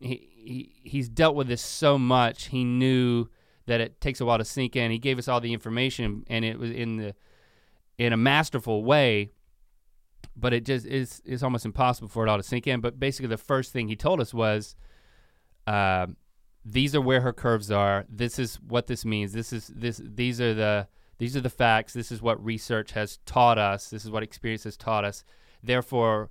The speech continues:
we're recommending spinal fusion surgery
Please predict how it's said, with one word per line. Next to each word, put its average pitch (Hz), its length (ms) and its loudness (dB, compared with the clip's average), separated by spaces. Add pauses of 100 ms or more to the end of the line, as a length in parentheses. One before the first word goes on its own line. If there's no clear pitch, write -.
(160)
we're 113 240 -2
recommending 104 840 -4 (220)
spinal 113 560 -2
fusion 104 480 -6
surgery 98 760 -4